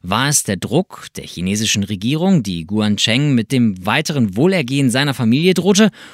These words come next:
oder waren es die Amerikaner selbst, die Guancheng Druck machten, aus Angst, die guten Beziehungen zu China aufs Spiel zu setzen? Man spürt, die Weltmächte China und die U S A können einen Guancheng gerade nicht brauchen.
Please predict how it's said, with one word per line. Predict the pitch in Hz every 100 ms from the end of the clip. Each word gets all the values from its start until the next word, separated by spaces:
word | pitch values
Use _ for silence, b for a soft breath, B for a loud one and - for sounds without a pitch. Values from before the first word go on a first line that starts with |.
| B _
oder | 196 226 240 196
waren | 202 208 202
es | - -
die | -
Amerikaner | 165 170 170 - 165 180
selbst, | 175 147 82 - 110
die |
Guancheng | 110 139 143 135 170 156 123
Druck | 135 185 -
machten, | 190 - - 190 B B B
aus | 220 190
Angst, | 269 - 175
die |
guten | 165 254 190
Beziehungen | 175 - 262 208 135 113
zu | -
China | 160 - 202 110 78 -
aufs | 98 -
Spiel | - 95 90
zu | 98
setzen? | 80 - - - _ _ _ _ _ _ _ _ -
Man | 113 127
spürt, | - 208 190 - 131
die | 117
Weltmächte | 143 147 147 143 -
China | 117 - 165 160
und | 123 185
die | 175
U | 139
S | 143 -
A | 135 143 - B B B
können | - 151 196
einen | 170 131 113
Guancheng | 120 117 101 - 170 143 85 76 101
gerade | 92 78 110 110
nicht | 101 104 - -
brauchen. | 98 110 87 -